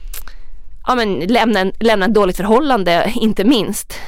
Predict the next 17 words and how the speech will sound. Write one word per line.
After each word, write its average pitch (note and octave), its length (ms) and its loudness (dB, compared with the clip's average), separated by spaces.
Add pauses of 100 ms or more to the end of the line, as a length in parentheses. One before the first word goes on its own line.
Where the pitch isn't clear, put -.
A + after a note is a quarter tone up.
(160)
Ett, G#3+ 160 0
ett, - 180 -2
ett F#3 200 -2
ämne F3+ 260 -2
som F#3+ 140 -4
har F3 380 -2
varit E3+ 140 -4
uppe F3 200 -4
på, E3+ 380 -2 (160)
eh, E3+ 380 -8 (200)
agendan G3+ 480 0
nu F3 100 -4
ganska E3+ 260 -8
mycket F3 220 -10
politiskt A#3+ 440 -2
också, - 240 -10 (140)
liksom. - 360 -12